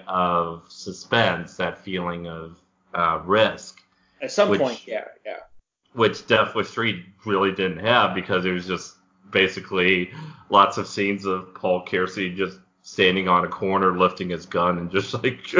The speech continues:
Speaker 1: <laughs> mowing down
Speaker 2: Yeah.
Speaker 1: people.
Speaker 2: Shooting down
Speaker 1: Um,
Speaker 2: kids of color.
Speaker 1: <laughs> Yeah, shooting down people.
Speaker 2: Because that's,
Speaker 1: So
Speaker 2: that's something to talk about. Death Wish three is that he is ki-, he is murdering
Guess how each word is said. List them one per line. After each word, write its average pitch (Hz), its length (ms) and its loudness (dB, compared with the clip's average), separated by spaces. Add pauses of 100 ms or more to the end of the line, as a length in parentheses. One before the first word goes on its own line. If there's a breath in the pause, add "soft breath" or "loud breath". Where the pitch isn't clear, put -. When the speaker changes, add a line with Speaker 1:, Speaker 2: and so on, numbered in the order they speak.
Speaker 1:
<laughs> - 240 -20
mowing 104 360 2
down 98 260 4
Speaker 2:
Yeah. 147 160 2
Speaker 1:
people. 92 300 -14 (520 loud breath)
Speaker 2:
Shooting 196 300 2
down 175 220 8
Speaker 1:
Um, 175 120 -2
Speaker 2:
kids - 200 -10
of 160 80 -10
color. 151 540 2
Speaker 1:
<laughs> - 40 -20 (840)
Yeah, 160 460 10
shooting 131 420 -6
down 113 160 -2
people. 117 220 -6
Speaker 2:
Because 202 180 4
that's, 190 140 4
Speaker 1:
So 214 80 0
Speaker 2:
that's 202 240 0
something 214 180 -4
to 202 60 -6
talk 208 160 0
about. - 120 -12
Death 190 140 0
Wish 185 120 2
three 220 180 -2
is 190 80 -2
that 185 180 2 (240)
he 233 160 -2
is 220 140 4
ki-, 208 240 2 (360)
he 202 200 -4
is 190 180 2 (240)
murdering 165 560 -4